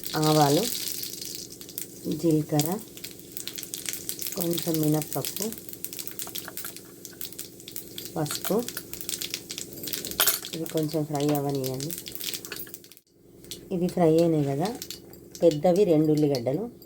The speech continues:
అంటే నేను తీసుకున్న టమాటాలు త్రీ ఫిఫ్టీ గ్రామ్స్ ఉన్నాయి కాబట్టి నేను రెండు పెద్ద ఉల్లిగడ్డలు వేసిన.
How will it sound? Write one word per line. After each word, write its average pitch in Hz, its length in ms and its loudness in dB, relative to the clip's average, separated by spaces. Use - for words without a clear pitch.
అంటే 180 180 2
నేను 190 200 6
తీసుకున్న 196 580 6
టమాటాలు 180 600 4
త్రీ 202 260 4
ఫిఫ్టీ 196 340 2
గ్రామ్స్ 160 380 4
ఉన్నాయి 160 360 4
కాబట్టి 180 360 6
నేను 208 200 6
రెండు 180 260 6
పెద్ద 170 280 6
ఉల్లిగడ్డలు 156 540 6
వేసిన. 143 280 0